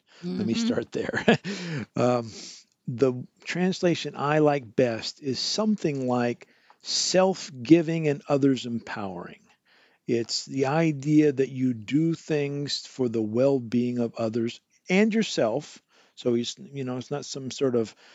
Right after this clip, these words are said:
Speaker 1: hate yourself and love everybody else, but it's this self-giving kind of activity. And I think it's, well, I think,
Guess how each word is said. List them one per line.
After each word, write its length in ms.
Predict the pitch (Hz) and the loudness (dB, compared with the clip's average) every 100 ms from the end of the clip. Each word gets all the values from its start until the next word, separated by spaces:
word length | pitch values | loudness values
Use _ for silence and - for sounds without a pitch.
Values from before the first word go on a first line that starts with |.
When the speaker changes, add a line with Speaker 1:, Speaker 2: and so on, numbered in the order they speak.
| _ - - | _ -20 -18
Speaker 1:
hate 360 | - 143 143 | 0 0 0
yourself 600 | - 110 - 123 113 - | -6 -6 0 0 0 -6
and 260 | 110 107 110 | -10 -8 -2
love 220 | 123 127 | 2 4
everybody 460 | 120 113 107 110 131 | 2 0 0 4 4
else, 280 | 120 87 - | 4 -2 -8
but 160 | - 131 | 0 2
it's 200 | 135 - | 2 0
this 260 | 151 - - - _ | -4 -4 -6 -12 _
self-giving 1160 | - - - 180 185 - 127 107 170 156 143 135 | -4 -2 2 2 0 -4 -2 4 4 4 0 -2
kind 420 | - 131 127 120 | -6 -4 -2 0
of 160 | 120 113 - | 0 -2 -4
activity. 840 | 120 - - 123 101 87 87 - _ _ _ _ - | -4 -6 -4 -2 -2 -8 -12 -16 _ _ _ _ -2
And 140 | 127 | 2
I 160 | 143 202 | 6 4
think 320 | 202 180 156 | 4 0 4
it's, 460 | 160 143 - - - | 2 2 0 -2 -4
well, 220 | 139 104 85 _ - | -6 -8 -10 _ -8
I 180 | 110 107 | -6 -6
think, 400 | - 90 - | -10 -18 -20